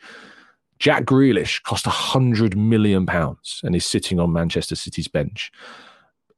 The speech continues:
It's, it's not necessarily to do with money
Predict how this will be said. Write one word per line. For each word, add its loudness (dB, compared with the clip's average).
It's, -6
it's 0
not 2
necessarily 0
to -6
do 4
with 2
money 2